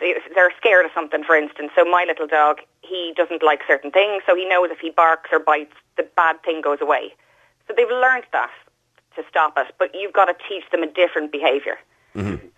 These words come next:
Speaker 1: So this is where we don't go to our trainers necessarily. We actually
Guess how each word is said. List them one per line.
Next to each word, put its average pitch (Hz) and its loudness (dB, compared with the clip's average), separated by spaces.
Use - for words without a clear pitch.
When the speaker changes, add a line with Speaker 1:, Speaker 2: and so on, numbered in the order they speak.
Speaker 1:
So 190 0
this 254 4
is 269 -14
where 233 2
we 202 -4
don't 214 2
go 185 2
to 180 -8
our 156 2
trainers 226 0
necessarily. 156 -2
We 160 -4
actually 165 -6